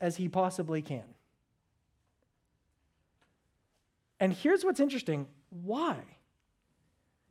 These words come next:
It's silly, actually. "But Jonah rose to flee to Tarshish from the presence of the Lord."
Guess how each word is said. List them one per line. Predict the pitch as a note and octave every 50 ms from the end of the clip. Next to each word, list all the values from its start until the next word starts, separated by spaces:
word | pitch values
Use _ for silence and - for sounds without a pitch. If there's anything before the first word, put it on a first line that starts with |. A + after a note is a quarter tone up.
| _ _ _ _ _ _ _ _ -
It's | G#3+ G3+ G3+
silly, | - - - C4 G4 G#4+ A#3+ D#3 D#3
actually. | E3 G#3+ C#4+ - - D3+ C3+ C#3 C#3+ F3+ - - - _ _ _ _ _ _ _ _ _ _ _ _ _ _ _ _ _ _
"But | - F#3+ F3
Jonah | E3+ A3 A#3+ B3+ B3 A3
rose | F#3+ F#3+ G3 G#3 A3 A#3 B3 A3+ -
to | - F3+
flee | - - G#3+ A3
to | G3 F3+
Tarshish | - - G#3 G#3+ G#3+ - E3+ D#3+ - - - - - _ _ _ _ _ _ _ _ _ _
from | _ - - - - G#3 A3 B3 C4+ C#4 C#4+ C#4 C#4 - - _ _ _ _ _ _ _ _ _ _ _ _ _ _ -
the | D#3 E3+ E3
presence | E3+ - - - A3 A#3 A#3+ F#3+ A#3 A#3+ A3+ G#3+ - - - - - - _ _ _ _ _ _ _ _ _ _ - -
of | F3+ F#3 F#3+ F#3+ F#3 F3 - - - - _ _ _ _ _ _ _ _ _ _ _ _ _ _ _ _ _ _ -
the | F3 E3+
Lord." | E3 F3+ F#3+ F3 C#3 A2 A2+